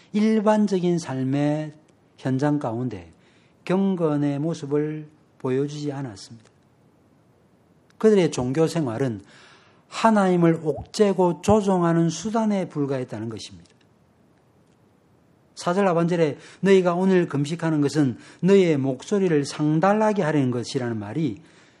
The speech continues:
바로 이거예요. 자신이 원하는 것을 이뤄내는 수단이 되었다는 것입니다. 이게 하나님 종교, 여호와의 종교를 얼마나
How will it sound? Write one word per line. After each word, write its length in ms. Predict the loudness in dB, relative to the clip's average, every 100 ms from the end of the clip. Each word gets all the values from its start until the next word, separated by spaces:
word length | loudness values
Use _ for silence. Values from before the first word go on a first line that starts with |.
| _
바로 280 | -4 -2 -2
이거예요. 460 | -2 -2 -4 -6 -12 -20 _ _ 0
자신이 340 | 2 4 2
원하는 380 | 2 2 2 2
것을 420 | 0 0 -2 -4 -10 -6
이뤄내는 600 | 2 4 4 4 2 2
수단이 400 | 0 0 0 2
되었다는 420 | -2 -4 -10 -16
것입니다. 380 | -18 -18 -20 -20 _ _ _ _ _ _ _ _ _ _ _ _ _ _ _ _ _ _ _ _ -12 -4
이게 500 | 0 4 4 2 -6 -20 _
하나님 440 | -2 2 4 2 0
종교, 560 | -2 -4 -2 -2 -4 -14 _ _
여호와의 400 | 8 8 8 6
종교를 420 | 2 -2 0 0 0
얼마나 720 | -2 0 2 2 2 0